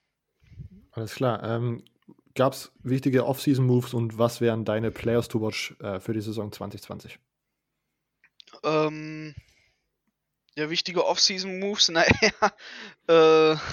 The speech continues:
Speaker 2: heute, heute ist der neunte sechste, also im, im Staat Minnesota ist ja so einiges passiert. Ähm, ich glaub, jeder weiß Bescheid, brauchen wir nicht, nicht groß deswegen drüber reden. Ähm,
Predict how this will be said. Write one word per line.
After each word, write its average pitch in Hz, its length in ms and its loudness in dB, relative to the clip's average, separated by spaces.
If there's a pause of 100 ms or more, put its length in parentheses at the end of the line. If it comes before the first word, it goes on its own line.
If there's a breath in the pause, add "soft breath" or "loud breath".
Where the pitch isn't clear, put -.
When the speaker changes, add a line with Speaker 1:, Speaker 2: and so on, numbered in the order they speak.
(520 loud breath)
Speaker 2:
heute, 170 260 2
heute 170 220 4
ist 160 100 -4
der 165 100 2
neunte 165 320 -2
sechste, 180 460 2
also 160 320 0 (560)
im, 165 220 -4
im 170 120 -8
Staat 165 380 8
Minnesota 175 520 0
ist 160 80 -2
ja 156 100 -2
so 156 100 2
einiges 160 340 0
passiert. 180 540 -4 (520 loud breath)
Ähm, 151 680 -2 (800)
ich - 100 -12
glaub, 160 200 4
jeder 165 240 6
weiß 170 160 6
Bescheid, 165 360 4
brauchen 165 240 0
wir 165 60 0
nicht, - 300 -8
nicht 165 180 -8
groß 165 320 -2 (140)
deswegen 160 340 -2
drüber 151 320 0
reden. 175 400 -6 (140)
Ähm, 143 420 -4